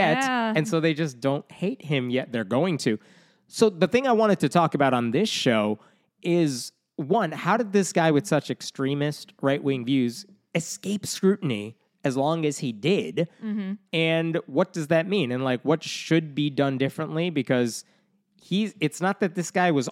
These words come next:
Speaker 2: off the radar for people who follow church-state separation.
Speaker 1: It sounds like he knows how to keep his mouth shut maybe a
Speaker 2: Yeah.
Speaker 1: little bit better than other people
Speaker 2: The
Speaker 1: and,
Speaker 2: best
Speaker 1: like, picks his battles if we haven't heard of him.
Speaker 2: Maybe. Yeah. I mean, have you heard of Leonard Leo?
Speaker 1: Mm-mm.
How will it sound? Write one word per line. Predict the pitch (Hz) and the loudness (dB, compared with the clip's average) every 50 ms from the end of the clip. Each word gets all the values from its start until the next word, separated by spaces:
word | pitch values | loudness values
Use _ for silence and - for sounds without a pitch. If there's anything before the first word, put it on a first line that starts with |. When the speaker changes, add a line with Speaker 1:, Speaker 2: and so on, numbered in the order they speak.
| - - | -2 0
Speaker 2:
off | 139 160 160 - - | 0 0 0 -2 -2
the | - 131 | -2 0
radar | 127 135 147 135 135 131 127 | 2 2 2 4 2 2 2
for | - - 117 | 0 -2 -2
people | - - 131 - - 127 | 0 -2 -2 0 0 0
who | 117 127 120 | 0 0 0
follow | - _ - 120 117 123 123 127 123 123 123 | 0 _ -2 0 0 2 2 2 2 2 0
church-state | 123 - - 127 107 - - - 120 113 - | 0 -2 -6 -6 -6 -6 -6 -6 -6 -6 -4
separation. | - 120 - - 113 110 117 127 139 - - 202 214 233 269 269 226 | -6 -6 -4 -4 -4 -2 0 -2 -2 0 0 0 0 0 -4 -10 -12
Speaker 1:
It | 269 - | -16 -10
sounds | - 370 330 277 | -8 -8 -6 -4
like | 311 277 - | -6 -4 -4
he | 262 214 - _ _ _ _ _ _ _ - | -6 -8 -8 _ _ _ _ _ _ _ 0
knows | 220 220 233 226 208 208 | 2 2 4 2 2 0
how | 233 190 | -2 -4
to | 190 | -4
keep | - - 190 170 | -8 -10 -10 -8
his | 180 170 160 | -10 -10 -10
mouth | 180 165 143 131 156 - - | -10 -10 -8 -8 -10 -10 -12
shut | - - - 262 262 - - | -10 -6 -4 -4 -4 -4 -4
maybe | 254 254 247 254 - | -4 -2 0 2 4
a | - 226 | 4 6
Speaker 2:
Yeah. | 233 - - | 6 6 4
Speaker 1:
little | 277 277 269 | 4 2 0
bit | 240 294 285 - 220 | -2 -4 -4 -4 -6
better | 226 262 262 269 285 285 302 | -6 -6 -4 -4 -4 -6 -6
than | 277 320 320 320 | -6 -6 -6 -6
other | 262 311 302 330 320 | -8 -8 -6 -8 -8
people | 311 - 349 339 - _ 359 349 349 349 359 | -8 -8 -10 -10 -10 _ -10 -10 -8 -4 -2
Speaker 2:
The | 349 | 0
Speaker 1:
and, | - 226 | 2 4
Speaker 2:
best | - 220 220 202 - | 4 2 2 0 -4
Speaker 1:
like, | - | -6
picks | - 233 220 - | -6 -6 -6 -6
his | 240 220 190 180 - _ _ _ | -10 -10 -10 -12 -16 _ _ _
battles | - 156 160 196 - 466 494 480 427 427 | -10 -6 -4 -4 -4 -2 -4 -4 -4 -4
if | 392 - | -2 -2
we | 370 381 | -2 -2
haven't | 381 381 370 381 392 381 | 0 -2 -2 -4 -6 -6
heard | - 381 381 381 | -6 -4 -4 -4
of | 381 | -6
him. | - 359 403 403 403 403 466 - _ | -6 -8 -8 -8 -10 -12 -14 -10 _
Speaker 2:
Maybe. | 131 123 123 117 123 139 165 - _ _ _ _ | -2 -2 0 0 0 -2 -2 -8 _ _ _ _
Yeah. | - 165 214 202 - - _ - | 0 2 2 2 0 -4 _ 0
I | 170 175 | 2 4
mean, | 175 165 156 151 - 151 | 4 2 2 -2 -2 0
have | 170 165 170 | 2 2 4
you | 208 233 196 | 6 6 6
heard | 202 202 190 | 6 6 2
of | 170 147 | 0 0
Leonard | 147 151 160 160 160 156 139 | 2 2 2 2 2 0 0
Leo? | 139 131 135 131 135 139 147 151 - _ _ _ _ _ _ | 0 0 2 2 2 0 0 -4 -8 _ _ _ _ _ _
Speaker 1:
Mm-mm. | 214 220 - 208 190 196 | -10 -10 -10 -10 -12 -12